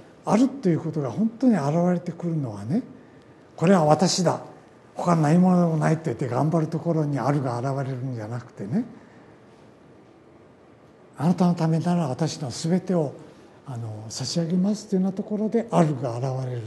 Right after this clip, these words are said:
という考え方がどっかでね、非常に大事だと思うわけですよ。だから、あの、マルセルというフランスの哲学者が、「私は愛、あなたを愛しますということは、あなたは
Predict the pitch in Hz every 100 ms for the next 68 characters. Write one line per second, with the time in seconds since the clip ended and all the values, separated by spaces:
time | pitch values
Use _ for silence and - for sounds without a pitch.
0 | - - - - - - - - - -
1 | - - - 170 185 175 175 175 175 170
2 | 170 160 139 127 - - - - - -
3 | 180 - 156 123 123 202 147 175 143 135
4 | 139 117 110 - - - - - - 156
5 | 147 123 104 117 95 90 - 95 - -
6 | - - - - - - - - - 147
7 | 165 156 143 139 - - - - - 160
8 | 147 143 190 185 165 147 139 151 135 131
9 | 127 127 - - 156 147 - 151 139 139
10 | - 143 127 - 127 123 117 - - -
11 | - - - - 147 202 180 175 143 139
12 | 175 175 151 - 160 143 160 - 180 185
13 | - 170 147 135 143 147 135 - - -
14 | - 151 175 170 147 120